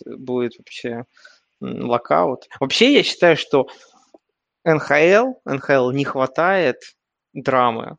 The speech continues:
понимаешь? Вот не хватает драмы. Все очень, все игроки какие-то вежливые, никто не матерится, никто не устраивает скандалы, истерик, все просто играют, понимаешь?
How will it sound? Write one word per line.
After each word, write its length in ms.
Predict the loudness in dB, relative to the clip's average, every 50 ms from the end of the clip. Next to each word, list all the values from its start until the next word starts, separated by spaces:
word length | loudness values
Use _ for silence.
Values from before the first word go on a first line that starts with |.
| _ -14
понимаешь? 460 | -12 -8 -6 -4 -4 -4 -4 -6 -8
Вот 140 | -8 -8 -10 _ _ _ _
не 200 | -18 -12 -12 -8
хватает 480 | -4 0 -2 0 2 2 2 2 2 0
драмы. 300 | -2 -2 -2 -2 -4 -6 -10
Все 240 | -8 -4 -2 -2
очень, 300 | 0 0 -2 -4 -6 -12 -12 -14 -20 -20 -14
все 200 | -6 -4 -4 -2
игроки 380 | -2 -4 -6 -8 -8 -12 -20
какие-то 280 | -18 -18 -18 -16 -16 -14
вежливые, 720 | -12 -8 -4 -2 0 0 0 0 -2 -2 -2 0 0 0 0
никто 300 | -2 -4 -4 -2 -2 -2
не 140 | 0 0 0
матерится, 720 | 0 -2 0 0 0 0 0 -2 -6 -6 -8 -6 -4 -4
никто 260 | -4 -4 -4 -4 -2
не 140 | -2 0 -2
устраивает 520 | -2 -2 -2 0 2 4 4 4 4 2
скандалы, 720 | 0 -2 0 0 2 2 4 4 6 6 6 4 2 0
истерик, 560 | -2 -4 -8 -6 -2 2 2 2 2 0 -2 -4
все 120 | -6 -12
просто 340 | -10 -12 -12 -6 -2 0 0 0
играют, 680 | 0 2 2 4 4 4 4 4 4 2 2 0 -4 -6
понимаешь? 440 | -6 -2 0 0 2 0 0 -4